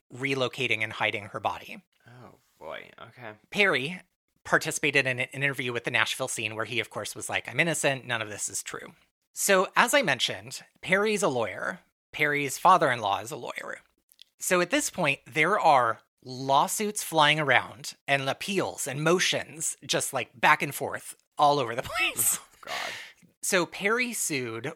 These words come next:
Speaker 1: wanting control of Janet's finances, which were kind of held up in the period of time where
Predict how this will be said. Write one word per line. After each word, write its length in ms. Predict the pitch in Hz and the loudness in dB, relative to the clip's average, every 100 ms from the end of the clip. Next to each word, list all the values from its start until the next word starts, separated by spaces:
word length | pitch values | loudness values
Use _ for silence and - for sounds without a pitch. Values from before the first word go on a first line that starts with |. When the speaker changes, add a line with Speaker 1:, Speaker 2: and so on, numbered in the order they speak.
| 139 | -6
Speaker 1:
wanting 480 | 131 143 139 135 | 2 4 4 0
control 440 | 127 160 - 156 160 | -6 -8 -2 0 0
of 100 | 151 | 0
Janet's 340 | 135 127 - | 2 0 -2
finances, 720 | - 123 101 101 - 67 165 - | 2 2 2 -4 -8 -8 -8 -4
which 320 | 120 - 135 _ _ _ | -2 -2 -6 _ _ _
were 240 | 139 135 131 | -6 -2 -2
kind 320 | - 160 151 | 0 0 2
of 100 | 139 | 2
held 360 | - 165 156 156 | 2 2 2 2
up 320 | 127 127 - - - | 2 2 0 -20 -4
in 560 | 131 127 123 120 123 | 2 2 2 0 -4
the 100 | 123 | -6
period 280 | - 131 127 | -4 2 2
of 80 | 117 | 2
time 280 | 120 117 117 | -2 -2 -2
where 360 | 117 104 110 | 0 0 0